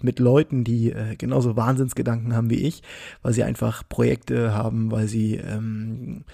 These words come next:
ja, Dinge erleben und machen, die ich persönlich immer gerne als kleinen Wahnsinn sehe. Was natürlich nicht schlecht behaftet ist, so möchte man das nicht ausdrücken. <laughs> Ja, ähm, allerdings hat alles mal irgendwie sein Ende.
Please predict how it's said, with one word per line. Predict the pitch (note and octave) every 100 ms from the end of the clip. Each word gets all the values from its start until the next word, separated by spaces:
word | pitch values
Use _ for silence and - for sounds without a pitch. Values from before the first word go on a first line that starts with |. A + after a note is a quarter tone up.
| - -
ja, | - G#2
Dinge | - - C#3 C3+
erleben | A2+ A#2 C3 C3+ G2+
und | G2+
machen, | A#2 B2 B2 B2 C3 - - -
die | B2 -
ich | C3+ - -
persönlich | A#2 A2+ C3+ C3 B2
immer | A#2+
gerne | A#2 A#2 B2+
als | C3+
kleinen | - D#3+ D#3+ B2
Wahnsinn | B2+ C#3+ A#2 A2+
sehe. | G#2 A#2+ D3+ - - - _ _ _ _ -
Was | B2 C3+
natürlich | B2+ B2 A2+
nicht | G#2+ A2 -
schlecht | - A#2 -
behaftet | - G#2 - - -
ist, | -
so | - A#2
möchte | A#2 A2 A#2
man |
das | A2+ G#2+
nicht | A2 A#2+
ausdrücken. | B2 - - C3+ - -
<laughs> | - - - - - - - - -
Ja, | - B2+ G#2+ G2+ - -
ähm, | C3 D3 D3 D3+ D3+ D3
allerdings | - D#3+ D3 F3+ -
hat | C#3+
alles | B2 E3
mal | D3 B2
irgendwie | C#3+ E3 B2
sein | B2 A2+
Ende. | G#2 G#2 A#2+ F3